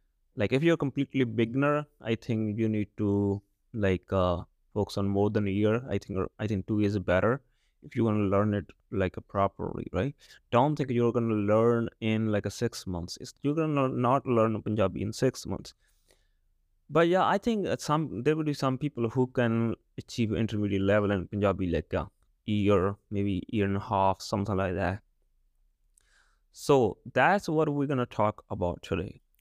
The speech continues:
So, uh, first, you need to know your level.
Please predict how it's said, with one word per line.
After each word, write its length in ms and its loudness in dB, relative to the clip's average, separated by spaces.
So, 640 2
uh, 360 0
first, 560 -2
you 280 -2
need 260 -4
to 60 -6
know 680 0
your 400 2
level. 500 2